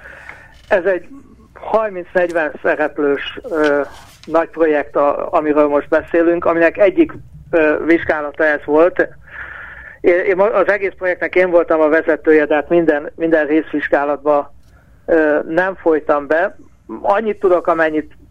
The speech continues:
kollégám előadásaiból, elmeséléséből,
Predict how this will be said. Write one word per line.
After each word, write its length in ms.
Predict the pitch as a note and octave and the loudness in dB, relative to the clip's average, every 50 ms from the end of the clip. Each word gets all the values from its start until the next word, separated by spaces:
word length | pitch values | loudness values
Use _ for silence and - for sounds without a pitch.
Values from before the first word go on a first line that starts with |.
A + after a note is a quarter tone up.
| _ _ - - - | _ _ -20 -20 -14
kollégám 880 | - - E3+ E3 E3 D#3 D3 D3+ C#3+ C#3+ C#3 C#3+ - - - - - - - - D#3+ | 0 2 2 4 4 2 0 -2 -2 -4 -4 -8 -14 -16 -18 -20 -20 -20 -20 -18 -4
előadásaiból, 1000 | - - E3 D#3 D#3 D3+ D3 C#3 D3 C#3 - - - D3 C#3 C#3+ C3+ D3 D3 D#3 | 0 0 2 4 2 2 2 2 0 -2 -2 -2 -2 0 0 0 2 2 2 2
elmeséléséből, 1160 | D3 D3 D3 C#3+ C#3+ C#3 - - C#3+ C#3 C#3 C#3 C#3 - - D3 C#3+ C3+ D3+ C#3+ C#3+ C#3+ - | 2 0 -2 -2 -4 -8 -4 -4 -2 -2 0 -2 -4 -2 -2 -2 0 2 4 4 4 2 0